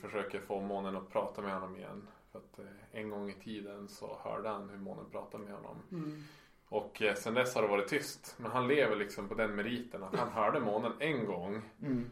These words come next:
Speaker 1: Eh, och har liksom, eh,
Speaker 3: Han
Speaker 1: självtitulerad kung då över
Speaker 3: <laughs>
Speaker 1: alla grotsen.
Speaker 3: Ja, precis. Och Gloomgits kan vi säga är då en, en allians av Moonclan, Spiderfang, Troggots och Gargants.
Speaker 1: Ja, precis. Det är egentligen alla som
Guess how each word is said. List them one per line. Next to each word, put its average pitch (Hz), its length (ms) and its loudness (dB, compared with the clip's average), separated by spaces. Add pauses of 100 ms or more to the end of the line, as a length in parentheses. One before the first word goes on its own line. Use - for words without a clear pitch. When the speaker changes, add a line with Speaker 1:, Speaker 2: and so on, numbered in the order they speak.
(160)
Speaker 1:
Eh, 107 240 4
och 107 100 2
har 104 260 6
liksom, 98 340 -2
eh, 95 80 -2
Speaker 3:
Han 95 100 -6
Speaker 1:
självtitulerad 104 1300 0 (240)
kung 110 420 2
då 98 240 0
över 101 360 4
Speaker 3:
<laughs> 214 340 8
Speaker 1:
alla 101 220 6 (480)
grotsen. 107 680 -2 (100)
Speaker 3:
Ja, 131 260 12
precis. 131 240 0
Och 143 260 2
Gloomgits 165 580 6
kan 127 120 6
vi 123 60 4
säga 123 300 6
är 120 60 8
då 120 120 6
en, 117 200 4
en 117 200 2
allians 123 680 4
av 107 420 4 (420)
Moonclan, 127 760 4
Spiderfang, 113 1080 2 (280)
Troggots 117 640 2
och 104 400 -2 (120)
Gargants. 110 760 0
Speaker 1:
Ja, 131 380 6
precis. 117 320 -4
Det 147 60 2
är 147 40 6
egentligen 127 320 0
alla 147 360 2
som 104 560 -4